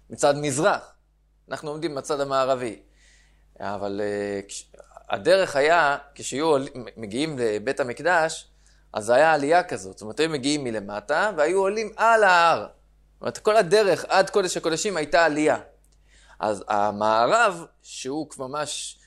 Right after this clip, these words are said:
קודש הקודשים היה בצד מערב, הוא היה המקום הכי גבוה. לכן השער שהיה סמוך שם,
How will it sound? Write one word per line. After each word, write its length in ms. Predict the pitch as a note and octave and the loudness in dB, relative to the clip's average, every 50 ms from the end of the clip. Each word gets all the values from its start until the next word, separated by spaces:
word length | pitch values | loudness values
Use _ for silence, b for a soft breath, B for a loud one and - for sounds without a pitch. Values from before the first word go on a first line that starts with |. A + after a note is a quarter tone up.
| b b | b b
קודש 220 | - D3 C#3+ - | -6 -4 -4 -4
הקודשים 360 | C#3 - D3 C3+ C3 - D#3 C#3 | -2 -2 -2 -2 -2 -2 -2 -2
היה 100 | C#3 C3+ | -2 -2
בצד 260 | C3 C3+ - D3+ C#3+ | 0 2 2 2 2
מערב, 560 | D3 C#3 C#3 C#3 D#3 F3+ A3 A3 G3 E3+ D#3+ E3 - _ _ _ _ _ _ _ _ _ _ | 4 2 2 2 4 4 4 4 4 0 -4 -14 -18 _ _ _ _ _ _ _ _ _ _
הוא 160 | - E3+ F#3 | 0 2 2
היה 200 | G3 G3 G3 G3 | 4 2 2 0
המקום 280 | F#3+ F#3+ - G#3 F#3+ | 0 0 0 0 -2
הכי 180 | F3+ - G3 G#3+ | 0 0 2 4
גבוה. 460 | F#3 G3 F#3+ E3+ F3+ G#3 F3 C3+ G#2+ G2 - _ _ _ _ - | 4 4 4 4 4 2 2 2 0 -4 -10 _ _ _ _ -12
לכן 220 | - - G3 F#3+ | -6 -4 -2 -2
השער 380 | F3 D3+ - - G3 G3 G3 F3+ | -2 -2 0 2 2 2 2 0
שהיה 260 | - - D#3+ E3 F3 | 0 0 0 0 0
סמוך 420 | E3 - F3 D#3+ E3+ F3+ E3 - - | 0 0 -2 -2 -2 -2 -6 -4 -2
שם, 420 | - G#3+ A3 G#3+ G3+ G3 G3 | 0 2 4 4 4 2 0